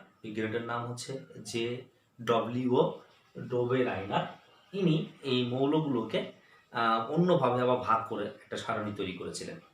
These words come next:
অর্থাৎ তার নাম কিন্তু পর্যায় সারণী বলছি না,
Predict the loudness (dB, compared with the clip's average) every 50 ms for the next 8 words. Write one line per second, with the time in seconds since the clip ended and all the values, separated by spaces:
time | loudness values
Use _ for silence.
0 | _ _ -20 _ _ _ -14 -10 -8 -6 -8 -4 -2 -2 -2 0 0 0 0 0
1 | 0 -2 -2 -2 -2 -2 -2 -2 0 0 -2 -2 -2 -2 -2 -2 -2 -4 -4 -4
2 | -4 -4 -4 -6 -6 -6 -6 -6 -8